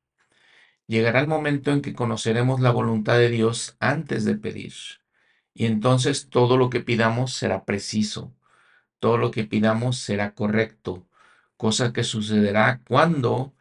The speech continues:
como resultado de vivir rectamente, gocemos de la compañía del Espíritu de tal forma que nos indique qué pedir". Cierro la cita. ¿Alguna vez han reflexionado sobre eso?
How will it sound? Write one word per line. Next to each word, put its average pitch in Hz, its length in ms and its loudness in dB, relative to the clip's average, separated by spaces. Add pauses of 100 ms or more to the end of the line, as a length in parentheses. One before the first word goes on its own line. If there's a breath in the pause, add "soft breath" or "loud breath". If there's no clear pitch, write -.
(360)
como 107 280 2
resultado 107 600 2
de 120 120 6
vivir 113 280 -2
rectamente, 123 960 -2 (340 soft breath)
gocemos 127 680 2
de 123 120 2
la 110 180 -2
compañía 110 460 0
del 117 160 -2
Espíritu 120 720 -4 (340 soft breath)
de 107 120 -8
tal 110 280 0
forma 113 680 -2 (300 soft breath)
que 107 160 -6
nos 104 280 0
indique 104 580 -2
qué 107 160 -4
pedir". 104 460 -4 (720 soft breath)
Cierro 107 540 0
la 104 100 -2
cita. - 540 -10 (760 soft breath)
¿Alguna 135 340 -4
vez 143 220 -2
han 156 120 -8
reflexionado 120 760 0
sobre 101 340 -2
eso? 170 360 -10